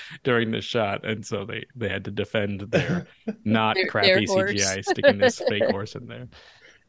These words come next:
Speaker 2: I have to watch this. I'm sorry. I mean, the horse is
Speaker 1: <laughs>
Speaker 2: standing with one of its feet up off the ground too. I don't know, but it is not moving that foot. So
Speaker 1: Yeah.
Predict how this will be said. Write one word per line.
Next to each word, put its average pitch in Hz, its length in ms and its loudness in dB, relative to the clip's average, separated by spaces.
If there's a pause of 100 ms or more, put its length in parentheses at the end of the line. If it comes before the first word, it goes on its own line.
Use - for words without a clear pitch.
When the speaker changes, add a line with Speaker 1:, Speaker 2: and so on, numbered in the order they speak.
(320)
Speaker 2:
I 135 160 4
have 151 160 4
to 139 80 0
watch 117 260 2
this. 104 360 -8
I'm 110 160 -8
sorry. 107 380 2
I 147 80 4
mean, 160 120 10
the 165 80 8
horse 185 280 4
is 170 120 4
Speaker 1:
<laughs> - 60 -2
Speaker 2:
standing 135 320 4
with 123 120 2
one 117 240 4
of 120 140 4
its 113 160 -4
feet 120 320 -6
up 123 180 0
off 123 220 2
the 120 80 0
ground 117 400 2
too. 117 400 0
I - 20 -2
don't 123 120 2
know, 101 300 0 (140)
but 110 80 0
it 110 100 2
is 120 160 2
not 104 200 2
moving 101 300 -2
that 92 200 -4
foot. 98 320 -6 (140)
So - 360 -10 (460)
Speaker 1:
Yeah. 101 320 -6